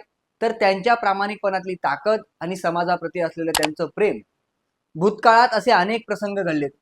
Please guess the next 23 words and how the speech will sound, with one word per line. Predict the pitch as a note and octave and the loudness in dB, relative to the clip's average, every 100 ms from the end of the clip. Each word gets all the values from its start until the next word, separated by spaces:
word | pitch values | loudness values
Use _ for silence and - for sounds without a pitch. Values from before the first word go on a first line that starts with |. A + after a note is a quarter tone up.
| _ C#3 | _ 0
जेव्हा | G3 A3+ | 4 6
सरकारला | A3+ G3+ A3+ G3+ G#3 | 4 2 0 2 0
झुकावं | F3+ F3 G#3+ F#3+ | -2 2 2 4
लागलं, | D3+ B2+ C3 - _ _ | 2 -2 -8 -14 _ _
प्रशासनाला | F3 F3 G3+ G3+ F#3 G3 | -4 0 -2 -2 0 0
निर्णय | F#3 F3 F3+ E3 | 0 -4 -6 -4
बदलावे | D3+ G#3+ A3 | -2 2 2
लागले | G3 C#3+ B2+ _ _ _ - | 0 -4 -8 _ _ _ -2
आणि | F#3 A#3+ | 0 2
नेत्यांना | G#3+ A3+ A3+ G#3+ G3+ | 0 0 0 0 -4
भूमिका | F3+ G3 G#3 G#3 | -4 -6 -2 -2
सोडून | F#3 F#3 G3+ | -2 -6 -4
माघार | F3+ F3 F#3 | -2 2 0
घ्यावी | E3+ E3 D#3+ | 0 -6 -6
लागली, | C#3+ C3+ _ _ _ - | -8 -8 _ _ _ -4
तेव्हा | - E3+ E3 | 0 2 2
जरांगे | D3+ E3 G3 G#3 G#3+ | 2 0 0 -2 -2
खडे | G3 A#3 D3 _ _ - | 0 0 -2 _ _ -4
तो | A3 | -2
सरकारचे | A3+ G#3 G#3+ B3 A#3+ B3 | 2 2 2 0 2 2
बडे | G#3+ G#3 A#3 | 2 2 2
हे | A3 | 2
वाक्य | G#3+ F3 - | -2 -2 -4